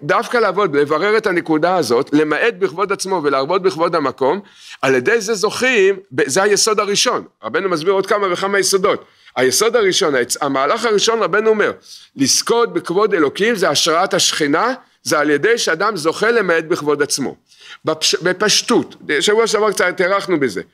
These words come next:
בפשטות, מה זה למעט בכבוד עצמו ולהרבות בכבוד המ-, המקום? אומר, אומר רבי נתן בליקוטי הלכות, שאדם יסתכל בכל דבר ודבר,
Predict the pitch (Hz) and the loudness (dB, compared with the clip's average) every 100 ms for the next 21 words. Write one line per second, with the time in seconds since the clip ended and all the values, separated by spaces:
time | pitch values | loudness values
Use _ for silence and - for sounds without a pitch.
0 | _ - - 151 175 - 233 147 156 233 | _ -10 -2 0 0 -2 -6 -2 0 2
1 | 220 208 180 165 175 170 170 156 165 160 | 2 2 2 2 0 0 -2 0 0 0
2 | 170 180 170 143 135 165 156 151 147 127 | 0 0 2 0 0 0 0 0 0 0
3 | 113 - 113 107 156 180 214 - - - | -4 -4 -4 0 0 0 -4 -18 -20 -8
4 | 127 160 233 185 180 - 160 226 214 175 | 0 4 4 4 0 0 0 0 2 0
5 | 220 190 127 151 160 165 202 202 190 196 | 0 0 -2 -2 0 0 0 0 0 0
6 | 226 208 _ _ - - 175 233 247 226 | -2 -2 _ _ -4 0 2 2 0 0
7 | 208 208 233 196 - 208 208 196 196 180 | 0 0 0 -2 0 0 2 0 0 0
8 | 151 127 170 240 | -2 0 0 0